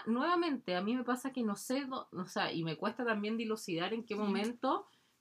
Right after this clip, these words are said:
Speaker 1: pero es verdad, bueno, no me gustaría dejar de mencionar lo que tú decís, las nuevas generaciones vienen con un seteo de responsabilidad afectiva mucho más
Speaker 2: Tienen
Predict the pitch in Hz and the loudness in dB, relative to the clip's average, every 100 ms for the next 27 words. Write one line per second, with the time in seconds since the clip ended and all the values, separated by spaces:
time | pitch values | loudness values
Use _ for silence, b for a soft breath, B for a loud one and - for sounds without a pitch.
0 | _ - 190 202 - 196 214 180 175 202 | _ 0 2 2 2 2 2 4 6 6
1 | 185 175 156 160 180 160 160 170 160 170 | 4 -2 0 0 0 -2 -2 -2 0 -2
2 | - 190 196 196 202 202 202 190 196 - | -4 -4 -4 -4 -4 -4 -4 -4 -6 -2
3 | 226 180 151 160 180 175 160 156 175 180 | -2 -2 -2 -2 -2 -2 -2 -4 -4 -6
4 | 175 147 165 185 196 202 214 220 240 226 | -6 -4 -4 -4 -6 -4 -4 -4 -6 -2
5 | 220 226 226 220 226 220 - 220 208 208 | 0 0 -2 -4 -6 -8 -6 -6 -2 -4
6 | 220 220 - 214 214 180 180 214 208 202 | -4 -10 -4 0 0 -2 -2 2 4 2
7 | 196 | 2